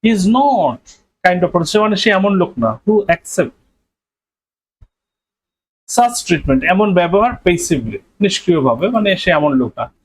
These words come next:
সেক্ষেত্রে এখানে ভুল যদি ধরতে হয়, এখানে, আহ, he is not the kind of person, এ পারসন, আসলে এইখানে এটা অতিরিক্ত মনে হচ্ছে,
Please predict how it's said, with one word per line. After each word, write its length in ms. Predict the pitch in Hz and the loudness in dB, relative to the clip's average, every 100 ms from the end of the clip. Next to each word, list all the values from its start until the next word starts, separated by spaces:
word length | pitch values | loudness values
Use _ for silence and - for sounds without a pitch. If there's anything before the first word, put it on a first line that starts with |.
| _ _ | _ _
সেক্ষেত্রে 300 | 202 254 247 196 | 0 2 2 0
এখানে 200 | 226 226 143 | 0 0 0
ভুল 140 | 135 175 208 | 0 0 0
যদি 160 | 240 202 | 2 2
ধরতে 260 | 170 180 - | 0 0 0
হয়, 300 | 151 131 202 254 180 _ _ 160 | 2 0 0 -4 -8 _ _ -2
এখানে, 220 | 175 220 175 127 131 | 0 0 -2 0 0
আহ, 260 | 131 131 127 - _ _ _ _ _ _ _ _ _ _ _ _ _ _ _ _ - | 2 0 -2 -10 _ _ _ _ _ _ _ _ _ _ _ _ _ _ _ _ -4
he 80 | 220 226 | -2 0
is 120 | 220 185 185 226 | 0 2 2 2
not 240 | 269 294 247 220 | 2 2 0 -2
the 80 | - | 0
kind 200 | 190 180 170 | 0 2 -2
of 60 | 170 | 0
person, 280 | 139 - 120 110 - _ - | -2 -2 -6 -6 -8 _ 0
এ 80 | 226 226 | 0 2
পারসন, 340 | 240 240 254 220 185 | -2 0 0 0 0
আসলে 220 | 214 214 165 | 2 0 0
এইখানে 260 | 170 190 185 - _ _ 175 | 0 0 -2 -4 _ _ 0
এটা 260 | 180 190 208 220 220 - - 170 | 0 0 0 0 -2 -4 -4 -4
অতিরিক্ত 340 | 165 185 - 151 | -2 -4 -4 -2
মনে 140 | 127 113 | -2 -4
হচ্ছে, 280 | 110 - | -12 -20